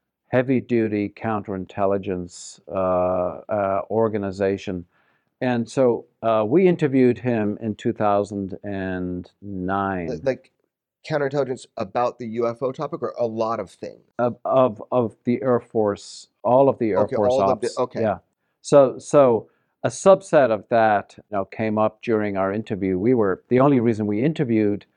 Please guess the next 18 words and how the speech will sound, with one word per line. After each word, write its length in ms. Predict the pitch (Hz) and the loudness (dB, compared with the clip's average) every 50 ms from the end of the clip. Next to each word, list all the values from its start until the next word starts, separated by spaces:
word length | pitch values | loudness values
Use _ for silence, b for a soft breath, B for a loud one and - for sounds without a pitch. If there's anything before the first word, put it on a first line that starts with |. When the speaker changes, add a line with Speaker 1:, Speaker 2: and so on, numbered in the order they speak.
| _ _ _ _ _ _ _ - | _ _ _ _ _ _ _ 0
Speaker 1:
uh, 340 | 110 104 101 101 98 98 | 0 2 2 2 0 0
Colonel 380 | - - - 123 117 107 101 95 | -4 -4 -4 -2 0 0 -2 -2
Hennessy 460 | 95 113 123 123 110 - - 113 101 | -2 -2 -2 -4 -4 -4 -2 -2 -2
was 460 | 95 92 98 101 101 95 92 92 90 | 0 0 2 2 2 2 2 0 -4
because 720 | - - 113 104 - - - 143 131 117 104 101 95 - | -6 -8 -8 -8 -8 -6 -2 0 2 2 2 0 -2 -4
he 140 | - 107 107 | -6 -6 -2
was 200 | 101 101 98 95 | -2 -2 -2 0
a 60 | 101 | -2
legend, 680 | 95 95 95 104 117 123 110 107 101 92 90 90 90 - _ _ _ _ _ _ _ _ _ _ - | 0 0 0 0 0 0 0 -2 -4 -4 -4 -6 -10 -12 _ _ _ _ _ _ _ _ _ _ -4
um, 380 | 101 101 95 95 95 95 92 - | -2 0 0 -2 -2 -4 -6 -4
in 220 | - 127 117 110 101 | -2 0 0 2 2
this 220 | 107 101 95 - | 0 -2 -2 -4
field. 340 | - - 113 110 104 101 - - | -2 0 2 2 2 0 -2 -2
And 140 | 123 120 | -2 2
we 100 | 120 127 | 4 4
had 120 | 127 117 113 | 4 2 2
heard 340 | - - 202 208 185 143 120 | 0 2 4 4 4 2 2
rumors 800 | 123 139 156 156 151 131 120 110 104 101 98 - - - - | 4 4 4 4 4 2 2 2 2 0 -2 -6 -14 -20 -20